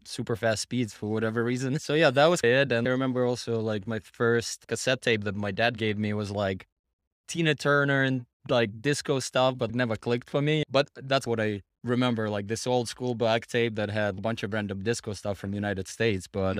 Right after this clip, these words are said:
eventually lost it. I think music eventually clicked for me when I was, like,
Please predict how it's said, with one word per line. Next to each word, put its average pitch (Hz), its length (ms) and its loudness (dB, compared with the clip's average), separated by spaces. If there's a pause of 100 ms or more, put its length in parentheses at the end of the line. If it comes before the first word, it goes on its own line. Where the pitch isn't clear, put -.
eventually 123 460 0
lost 113 360 0
it. 113 120 -8
I 120 60 -4
think 165 260 -2
music 143 340 0
eventually 123 460 -2
clicked 113 260 -4
for 117 120 -2
me 113 380 0 (680)
when 107 180 -2
I 113 40 0
was, 113 180 0
like, 104 320 -2